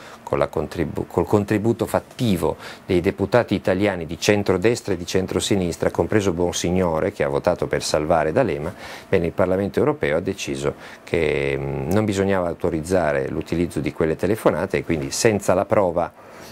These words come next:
contenuta in quelle telefonate non si possono processare ovviamente i due politici. Questo per quanto riguarda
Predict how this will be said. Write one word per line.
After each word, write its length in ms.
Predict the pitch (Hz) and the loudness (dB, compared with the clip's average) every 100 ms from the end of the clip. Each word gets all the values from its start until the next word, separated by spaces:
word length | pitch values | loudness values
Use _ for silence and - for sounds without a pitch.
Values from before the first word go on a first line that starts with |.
| - | -2
contenuta 560 | 107 87 101 101 104 | 0 2 2 2 0
in 100 | 90 | -2
quelle 240 | 85 95 87 | 2 2 2
telefonate 680 | 90 101 131 90 76 - 87 | 0 2 2 0 0 -2 0
non 180 | 92 92 | 2 0
si 140 | - - | 0 2
possono 380 | 95 - 87 | 2 2 -2
processare 680 | 80 87 98 90 82 76 73 - - - | 0 0 0 2 2 2 0 -6 -18 0
ovviamente 720 | 101 90 92 82 73 71 76 - - - | 2 4 2 2 -2 -2 -4 -4 -12 -4
i 120 | 87 | -2
due 220 | 92 87 | 2 2
politici. 680 | - 82 73 67 - - - - - - | 2 -2 -2 -6 -8 -10 -10 -14 -20 2
Questo 320 | 127 117 127 | 4 4 0
per 160 | - 98 | 0 0
quanto 300 | - 90 85 | 2 2 2
riguarda 500 | 82 95 98 82 | 2 2 2 0